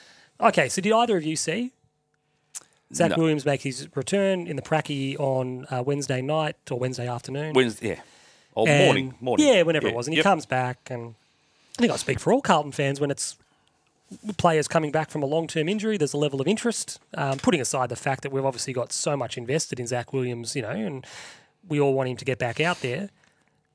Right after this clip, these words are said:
Speaker 1: Comes back, makes his return, great news story, plays a half, okay, fair enough. Like, what the... <sighs>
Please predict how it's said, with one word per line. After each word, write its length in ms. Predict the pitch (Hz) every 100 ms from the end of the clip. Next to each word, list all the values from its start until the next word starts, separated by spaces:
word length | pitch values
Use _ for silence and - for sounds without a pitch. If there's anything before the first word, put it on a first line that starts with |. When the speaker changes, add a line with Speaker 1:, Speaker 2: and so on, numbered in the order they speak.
| _ _
Speaker 1:
Comes 220 | - 151 131
back, 480 | - 226 214 -
makes 200 | - 151
his 120 | - 139
return, 360 | 127 160 151
great 240 | 147 151 143
news 180 | 131
story, 480 | - 131 127 123 120 117
plays 200 | - 131
a 60 | 113
half, 360 | 107 113 110 -
okay, 200 | 107 - -
fair 180 | 135 110
enough. 200 | - _ _ _ _ _ _ _ _ _ _ _ _ _ -
Like, 160 | 190
what 140 | 294 -
the... 80 | - _ _ _ -
<sighs> 160 | -